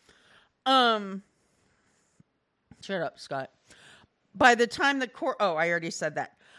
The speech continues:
Um, now, the trial proceedings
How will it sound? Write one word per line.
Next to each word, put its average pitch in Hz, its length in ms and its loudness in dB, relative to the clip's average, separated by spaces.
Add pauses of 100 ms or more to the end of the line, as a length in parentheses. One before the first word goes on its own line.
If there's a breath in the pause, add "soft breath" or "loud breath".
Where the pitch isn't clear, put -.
(220 soft breath)
Um, 240 500 4 (360)
now, 233 460 0 (800)
the 233 160 -2
trial 403 480 -4
proceedings 214 800 -6